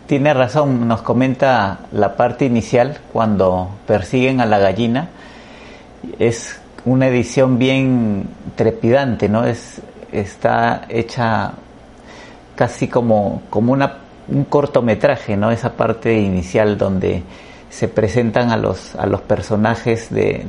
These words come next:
de esta ciudad, Ciudad de Dios, ¿no? Y, y me gustó esa forma tan, de manera visual lo, lo han, lo han hecho, eh, pa-, algunos momentos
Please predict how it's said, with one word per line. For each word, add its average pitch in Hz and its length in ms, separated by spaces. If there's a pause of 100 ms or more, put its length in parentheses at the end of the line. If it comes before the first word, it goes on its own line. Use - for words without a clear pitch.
de 104 100
esta 110 240
ciudad, 107 480 (460)
Ciudad 110 340
de 110 140
Dios, 107 320
¿no? 110 160 (760)
Y, 104 460
y 113 100
me 113 160
gustó 131 640 (460)
esa 123 460
forma 127 760 (240)
tan, 127 560 (800)
de 110 220
manera 127 380
visual 127 460
lo, 110 340 (260)
lo 104 120
han, 117 180 (380)
lo 107 140
han 113 140
hecho, 113 580 (1400)
eh, - 400
pa-, 127 200
algunos 123 600
momentos 120 520